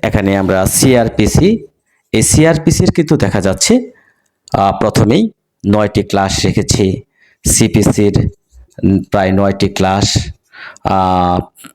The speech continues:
পিসি পেনাল কোডের আটটি, এভিডেন্স অ্যাক্টের চারটি, এসআর অ্যাক্টের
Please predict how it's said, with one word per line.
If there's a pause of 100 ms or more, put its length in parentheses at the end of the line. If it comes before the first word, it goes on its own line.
পিসি (120)
পেনাল
কোডের (520)
আটটি, (1040)
এভিডেন্স
অ্যাক্টের (560)
চারটি, (1080)
এসআর
অ্যাক্টের